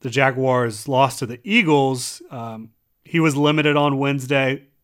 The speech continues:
It looks like he's moving around a lot better, feeling a lot better. The Jaguars really want to have him in this contest. He's, again, probably their best interior run stuffer,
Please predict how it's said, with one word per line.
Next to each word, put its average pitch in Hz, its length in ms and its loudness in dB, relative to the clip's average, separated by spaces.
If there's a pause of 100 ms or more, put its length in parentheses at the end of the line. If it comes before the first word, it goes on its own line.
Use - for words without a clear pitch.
(140)
It 131 100 -10
looks 165 420 -2
like 170 180 2
he's 151 180 0
moving 143 240 0
around 135 260 2
a 127 60 0
lot 127 180 0
better, 127 200 -2
feeling 131 220 -6
a 127 60 -2
lot 123 220 -2
better. 120 340 -4 (540)
The 135 80 -6
Jaguars 156 560 4
really 143 340 2
want 131 320 -2
to 127 120 -2
have 123 240 0
him 127 180 -4
in 120 160 -6
this 117 180 -10
contest. 120 640 -8
He's, 131 240 -2 (140)
again, 117 520 -12
probably 139 280 0
their 139 140 0
best 131 360 -4
interior 131 540 -2
run 123 260 -4
stuffer, 131 600 -8